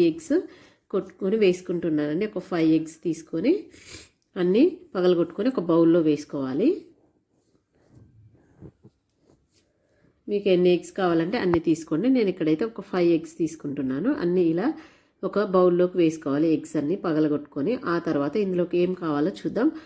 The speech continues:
ఒక క్యారెట్, ఒక పెద్ద సైజు క్యారెట్ తురుము పట్టుకోవాలి సన్నగా. అలాగే క్యాబేజీ కూడా సన్నగా తురుము పట్టుకొని, ఒక పచ్చిమిర్చి సన్నగా కట్ చేసుకోండి.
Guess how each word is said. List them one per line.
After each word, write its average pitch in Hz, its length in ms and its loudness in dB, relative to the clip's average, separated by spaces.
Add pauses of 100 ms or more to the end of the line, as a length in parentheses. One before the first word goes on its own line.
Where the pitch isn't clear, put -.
(260)
ఒక 190 80 -4 (140)
క్యారెట్, 180 420 0 (680)
ఒక 180 180 -6
పెద్ద 180 220 2
సైజు 190 260 0
క్యారెట్ 170 360 0 (100)
తురుము 175 320 2
పట్టుకోవాలి 156 500 -2
సన్నగా. 151 440 -2
అలాగే 160 280 0
క్యాబేజీ 165 440 2
కూడా 180 200 -2
సన్నగా 165 340 -2 (140)
తురుము 165 260 -2
పట్టుకొని, 190 400 0 (440)
ఒక 190 180 -6
పచ్చిమిర్చి 190 520 -2
సన్నగా 170 380 0
కట్ - 220 -6
చేసుకోండి. 165 460 0